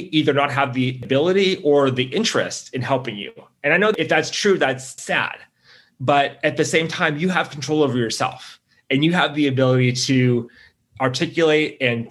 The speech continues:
lay it out in the way that you want to. And if you do, uh, you're able to do that, I think that's a big victory.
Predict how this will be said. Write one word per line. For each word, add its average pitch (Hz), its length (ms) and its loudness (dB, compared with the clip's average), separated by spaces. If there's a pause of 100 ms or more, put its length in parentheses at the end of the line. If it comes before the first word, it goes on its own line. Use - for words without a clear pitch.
(160)
lay 147 280 2
it 135 80 2
out 127 360 0
in 131 60 -4
the 131 80 4
way 127 120 4
that 123 140 -2
you 123 200 -2
want 131 280 0
to. - 300 -10 (400)
And 147 120 0
if 131 140 -2
you 202 140 0
do, 170 200 -2
uh, 156 120 2 (140)
you're 160 180 2
able 175 200 0
to 127 60 -2
do 160 200 0
that, 113 400 -2 (320)
I 139 80 2
think 170 140 0
that's 175 200 0
a 147 40 -6
big 135 160 2
victory. - 520 -4